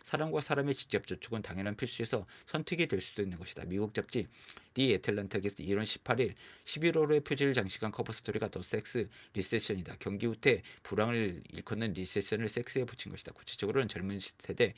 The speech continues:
밀레니얼 세대가 베이비붐 세대나 X세대보다는 섹스를 덜 한다는 내용을 다루고 있다. 미국 엔오알씨의 종-,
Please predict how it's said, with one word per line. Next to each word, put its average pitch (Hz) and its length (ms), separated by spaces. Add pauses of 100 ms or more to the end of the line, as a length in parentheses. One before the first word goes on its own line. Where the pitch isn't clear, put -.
(300)
밀레니얼 127 420
세대가 123 340
베이비붐 95 400
세대나 104 340 (220)
X세대보다는 98 580
섹스를 127 460 (260)
덜 117 200
한다는 113 340
내용을 92 300
다루고 92 280
있다. - 200
미국 107 320 (380)
엔오알씨의 107 800
종-, - 180